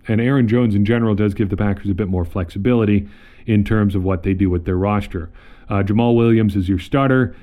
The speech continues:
You have Ty Montgomery as your top backup, and I think Devontae Mays makes the roster, at least for the time being,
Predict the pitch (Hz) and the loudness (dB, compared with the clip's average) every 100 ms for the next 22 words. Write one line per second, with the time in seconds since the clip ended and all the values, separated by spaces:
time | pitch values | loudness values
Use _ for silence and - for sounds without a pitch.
0 | - 113 101 92 - 113 110 101 95 110 | -4 0 0 -2 -4 -2 0 0 0 2
1 | 104 98 95 90 110 101 98 120 120 120 | 2 2 0 -4 -4 -4 -2 -2 -2 -2
2 | 107 110 104 107 113 104 104 101 101 101 | -4 -4 -2 -2 -2 -4 -2 -2 -2 -2
3 | 98 95 95 98 92 - 101 92 90 - | -2 0 -2 -4 -6 -4 -4 -4 -4 -6
4 | 95 92 127 139 - 110 98 101 98 95 | -6 0 0 0 -2 -4 -2 -2 -2 0
5 | 95 92 90 | 0 -2 -4